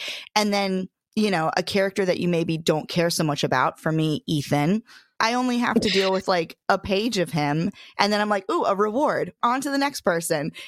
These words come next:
you know? And it's so much easier to get through. There's no lag. There's no grinding halt.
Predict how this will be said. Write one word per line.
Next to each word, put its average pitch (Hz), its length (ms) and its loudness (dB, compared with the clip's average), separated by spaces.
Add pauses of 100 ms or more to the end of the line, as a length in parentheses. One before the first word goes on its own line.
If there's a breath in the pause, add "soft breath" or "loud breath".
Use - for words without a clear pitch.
you 226 120 0
know? 196 240 2
And 214 120 -2
it's - 140 -4
so 233 200 0
much 226 220 -2
easier 202 240 0
to 185 80 -4
get - 240 0
through. 180 160 2
There's 170 240 -2
no 190 240 2
lag. 156 640 0
There's 160 220 -2
no 180 140 0
grinding 156 640 0
halt. 147 460 0